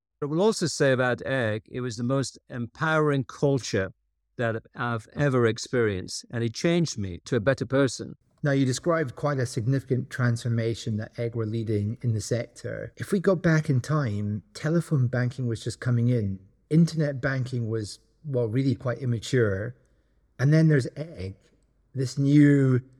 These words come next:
Speaker 2: disruptor redefining the customer experience in retail banking. You must have faced quite a bit of resistance, and you must have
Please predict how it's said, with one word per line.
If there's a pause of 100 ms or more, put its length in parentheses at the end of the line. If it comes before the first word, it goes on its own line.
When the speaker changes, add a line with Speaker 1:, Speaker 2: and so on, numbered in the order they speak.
(200)
Speaker 2:
disruptor
redefining
the
customer
experience
in
retail
banking. (460)
You
must
have
faced
quite
a
bit
of
resistance, (380)
and
you
must
have